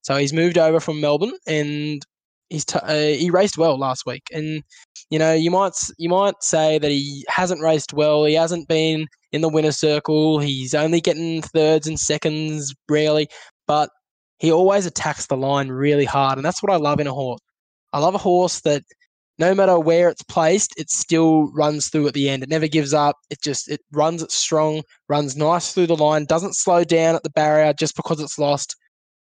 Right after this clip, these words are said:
I really like Kementari. That's what it does here for me. Gets the inside barrier, and like I said, three meters, not a hot, not a whole lot of track bias, but just a little bit. So it gets number one barrier and has basically the guy who runs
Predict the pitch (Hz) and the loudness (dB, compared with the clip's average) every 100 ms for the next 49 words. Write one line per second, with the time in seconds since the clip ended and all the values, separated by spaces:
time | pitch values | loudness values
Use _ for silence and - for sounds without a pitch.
0 | _ _ - 151 170 175 170 160 151 - | _ _ -2 2 4 4 4 2 0 -2
1 | 151 143 - 143 147 147 156 - 156 156 | -6 -8 -4 0 2 2 0 0 -2 0
2 | 151 - 147 151 139 143 143 139 _ _ | 0 0 -2 -2 -4 -2 -2 -6 _ _
3 | _ _ _ - - - 190 - 214 208 | _ _ _ -20 -14 -4 -4 -2 0 0
4 | 196 185 170 165 165 156 131 - 151 156 | 2 0 0 2 4 2 0 -8 -4 -2
5 | 156 160 - 151 147 - _ _ - - | 0 -2 0 0 -2 -8 _ _ -12 -2
6 | 160 156 147 151 156 - 175 196 - 202 | 0 0 2 2 0 0 -2 -2 0 -2
7 | - _ _ _ 165 196 190 160 - 185 | -2 _ _ _ -2 0 2 0 0 2
8 | 202 208 175 165 - 151 - 147 143 196 | 4 4 2 0 -2 -4 -2 0 2 0
9 | - - - _ 247 - 233 233 185 170 | -4 -20 -20 _ -6 -2 0 0 2 2
10 | 170 214 - 175 156 - 175 - 226 220 | 4 0 0 0 0 0 -2 0 0 2
11 | 202 196 160 156 160 180 - - - 156 | 2 2 2 2 2 0 -12 -20 -8 -6
12 | 143 185 180 160 - _ _ _ - 175 | -2 0 0 0 -6 _ _ _ 0 0
13 | 180 175 165 156 151 147 160 175 185 175 | 0 -4 0 2 2 0 0 2 2 0
14 | 175 151 156 160 160 143 | -4 0 0 0 -2 -6